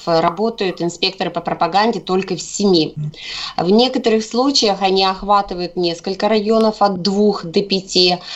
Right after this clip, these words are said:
А в ряде районов области пропагандой безопасности дорожного движения занимаются непосредственно руководители подразделений Г Б Д Д,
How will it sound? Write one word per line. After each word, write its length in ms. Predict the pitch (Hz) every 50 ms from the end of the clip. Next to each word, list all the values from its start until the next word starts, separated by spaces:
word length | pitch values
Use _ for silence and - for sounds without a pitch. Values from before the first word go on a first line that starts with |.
| - - - -
А 360 | - - 185 185 185 185 180 175
в 60 | 190
ряде 320 | 202 226 254 269 247 247 240
районов 480 | 208 202 196 214 220 214 202 208 -
области 680 | 233 247 247 247 247 247 - - 180 170 165 160 156 - -
пропагандой 580 | 175 170 - 185 185 180 214 226 240 226 220
безопасности 640 | 180 185 185 196 196 202 202 - 214 202 - - 196
дорожного 440 | 180 196 190 190 190 - 190 185
движения 560 | 170 165 180 175 - 196 208 233 262 247 220 180
занимаются 720 | - 196 190 202 196 202 196 196 190 190 190 190 - 180
непосредственно 720 | 180 190 190 220 - - 202 220 220 - - 202 175 175
руководители 840 | 190 - - 220 220 220 170 175 170 165 - - 185 196 208 220 220 -
подразделений 840 | - 202 196 214 214 196 185 180 202 202 202 208 208 208 208 196 185
Г 160 | 170 185 180
Б 80 | 170 190
Д 120 | 180 190 175
Д, 320 | - - 180 175 175 175